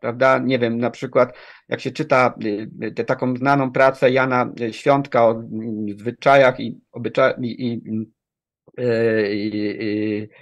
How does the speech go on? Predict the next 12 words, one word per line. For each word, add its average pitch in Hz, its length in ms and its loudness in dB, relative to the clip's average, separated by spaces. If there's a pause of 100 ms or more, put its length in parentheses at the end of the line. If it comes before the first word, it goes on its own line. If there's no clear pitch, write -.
(560)
y, 110 600 0
zwyczajach 147 540 2
i 135 80 0
obyczajach 131 420 2
bodajże, 123 640 2
y, 120 600 2 (680)
dokładnie 180 280 6
tu 180 140 2
nie 170 100 6
pamiętam, 165 340 4
ale, 143 180 4 (380)
em, 135 240 -2